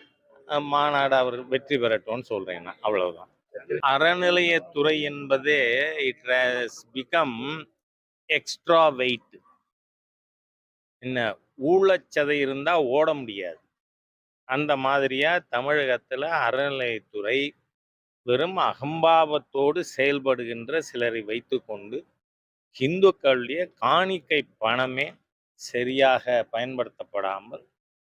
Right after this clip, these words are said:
இந்துக்களுக்கு மிகப்பெரிய ஏமாற்றம் அளிக்கும் துறை அது. The better it quits.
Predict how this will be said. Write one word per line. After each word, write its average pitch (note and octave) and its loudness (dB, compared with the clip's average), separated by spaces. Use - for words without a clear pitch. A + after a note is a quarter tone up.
இந்துக்களுக்கு B2+ -4
மிகப்பெரிய B2 -4
ஏமாற்றம் C3 0
அளிக்கும் G2+ -10
துறை A#2+ 2
அது. G#2 -6
The G2 -8
better F#3+ 4
it C#3+ -4
quits. - -10